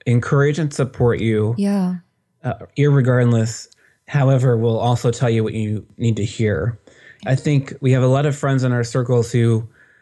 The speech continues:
Speaker 1: are probably a little more risk averse than
Speaker 2: Mm-hmm.
Speaker 1: us entrepreneurial types.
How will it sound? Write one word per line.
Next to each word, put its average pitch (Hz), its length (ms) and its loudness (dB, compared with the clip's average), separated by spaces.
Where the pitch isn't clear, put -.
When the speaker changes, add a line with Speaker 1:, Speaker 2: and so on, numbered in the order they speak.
Speaker 1:
are 127 100 0
probably 131 260 2
a 120 60 4
little 117 640 0
more 117 460 2
risk 120 260 0
averse 123 640 -2
than 135 160 2
Speaker 2:
Mm-hmm. 233 80 0
Speaker 1:
us 131 220 -4
entrepreneurial 131 840 2
types. 139 500 -6